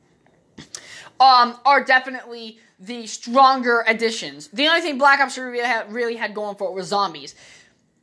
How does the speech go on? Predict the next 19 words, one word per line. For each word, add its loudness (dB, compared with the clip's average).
Black 6
Ops -6
four -6
doesn't -12
even -18
really -8
have -8
zombies. -10
Blackout's 4
meh. -6
Multiplayer's, -2
uh, 2
you -6
know, 0
it's -8
decent. -2
And 4
zombies 4
is -12